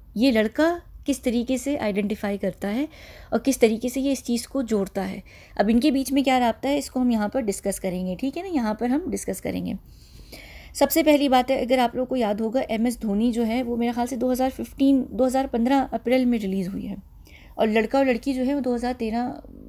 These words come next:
और चौदह के बीच में मिले हैं। मैं एग्जैक्ट साल नहीं बताऊंगी। तो इसका ये मतलब है, वो बहुत क्लियर सा मतलब है कि दो हज़ार, जो पन्द्रह में धोनी रिलीज़ होती है अप्रैल में, तो उसकी जो शूटिंग है वो पहले हुई होगी,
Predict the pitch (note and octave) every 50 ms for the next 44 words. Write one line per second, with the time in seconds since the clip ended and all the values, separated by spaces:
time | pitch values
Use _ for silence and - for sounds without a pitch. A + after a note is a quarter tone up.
0 | - - - D#2 - A3 A#3 A3 G3+ A#3+ B3 B3 C4+ A3+ B3 B3 A#3 - A#3 G#3+
1 | F#3+ F3+ F3 F3 F#3 G#3+ B3+ D4 - - - - - - - A3 A#3 A#3 G3 F#3+
2 | A#3 B3+ B3+ - - - - - - A3 G#3 G#3 F#3+ G#3 F#3 F#3 F3 - - F3
3 | F#3 F#3 F#3 G3 - A3 - - - B3 C4+ C4+ B3+ A#3+ A#3+ A#3+ A#3 B3 B3+ C4
4 | A3+ G#3+ A3 G#3+ F#3+ G3 G#3 A3+ A3+ - - A3 A#3 A#3+ A#3 B3 A3+ G#3+ G3 F#3+
5 | G#3 G#3 A3 A#3+ A#3+ A#3+ A#3+ G3+ G3+ G#3 A3 A3+ G3+ G3 G#3 A3 A3+ - - -
6 | - - - - - - - - - G#3 F#3 F3 G#3 G3 G3 G3 - - - -
7 | G#3+ G3+ G3+ G#3 A#3+ C4+ C4+ C4 C4 A3+ A3 G#3 G#3+ G#3+ G#3+ G3+ G#3 F#3+ G3+ A3
8 | G3+ G3+ F3+ - G3+ G#3+ G#3+ G#3 - G#3 G3+ F3+ G3+ A#3 B3 - C4+ C#4+ - -
9 | - - C4+ B3 C4 B3 - C4 B3+ A#3 C#4+ C4+ C4 C4 C4 B3+ C4 C4+ C4+ B3+
10 | A#3+ A#3+ B3 A3+ G#3 A3 G3 G#3+ F#3+ F3 F#3 F#3+ -